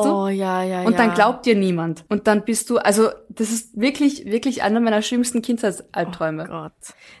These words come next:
Speaker 2: Nein, das ist eine furchtbare Vorstellung. Aber okay, red weiter.
Speaker 1: Ähm, ja, angeblich sei dieser Fehler aufgrund von menschlichem Versagen passiert.
Speaker 2: Na ja, no na.
Speaker 1: N-, no na, ja. Also es gibt anscheinend dieses Vier-Augen-Prinzip,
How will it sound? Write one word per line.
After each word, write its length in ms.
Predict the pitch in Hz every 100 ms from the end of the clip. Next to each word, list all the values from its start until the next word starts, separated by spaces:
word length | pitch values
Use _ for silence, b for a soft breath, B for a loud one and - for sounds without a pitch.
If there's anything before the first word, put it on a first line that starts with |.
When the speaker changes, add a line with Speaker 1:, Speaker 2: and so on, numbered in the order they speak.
| -
Speaker 2:
Nein, 140 | 220
das 80 | 214
ist 60 | 220
eine 160 | 226
furchtbare 400 | 220 254 226 214
Vorstellung. 520 | 214 214 208 185 185 190 B
Aber 200 | 233 240
okay, 200 | 240 240
red 220 | 226 226
weiter. 440 | 202 190 202 202 - _ _ _ _ _ _ _ _ -
Speaker 1:
Ähm, 560 | 190 196 202 202 202 - _ _ _ _ _
ja, 280 | - 254 254
angeblich 600 | 208 202 202 220 247 240
sei 260 | - 196 220
dieser 520 | 214 220 226 220 -
Fehler 460 | - 196 208 233 214
aufgrund 400 | - - 226 220
von 320 | 220 214 208
menschlichem 520 | 196 202 208 - 240
Versagen 600 | 220 214 - 220 294 190
passiert. 460 | - 180 - 233 -
Speaker 2:
Na 160 | 214 214
ja, 320 | 202 196 208
no 300 | 208 202 202
na. 360 | 202 190 190 214
Speaker 1:
N-, 160 | 202 214
no 240 | 214 202
na, 300 | 226 262 302 -
ja. 420 | 190 214 311 311
Also 280 | - 202 202
es 140 | 214 -
gibt 200 | 233 -
anscheinend 400 | 214 202 214 220
dieses 260 | 220 214
Vier-Augen-Prinzip, 1040 | - 233 - 196 247 254 262 254 294 302